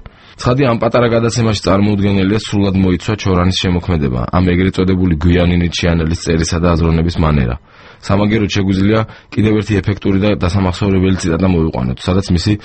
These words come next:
წინასწარმეტყველური უნარებიც გამოჩნდება. სამოციან წლებში, გასული საუკუნის სამოციან წლებში ძალიან საინტერესო ესე მიუძღვნა ჩორანს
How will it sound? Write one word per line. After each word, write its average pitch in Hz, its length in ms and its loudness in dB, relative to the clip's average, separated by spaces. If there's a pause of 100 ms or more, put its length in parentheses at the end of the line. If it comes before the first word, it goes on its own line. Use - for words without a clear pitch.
(180)
წინასწარმეტყველური 98 1080 0
უნარებიც 87 560 0
გამოჩნდება. 71 580 -2 (340)
სამოციან 120 500 -2
წლებში, 110 460 0
გასული 90 340 -2
საუკუნის 82 440 -2
სამოციან 87 400 -2
წლებში 73 280 -4
ძალიან 95 360 0
საინტერესო 101 560 -2
ესე 101 200 0
მიუძღვნა 92 460 2 (100)
ჩორანს 98 460 0